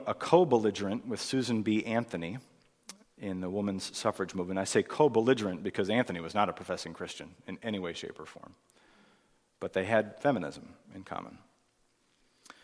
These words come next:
Um, in order to aid the fledgling feminism movement,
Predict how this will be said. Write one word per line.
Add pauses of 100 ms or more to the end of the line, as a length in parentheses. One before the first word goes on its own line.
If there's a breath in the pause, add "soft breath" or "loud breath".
(680 soft breath)
Um,
in
order
to
aid
the
fledgling
feminism
movement,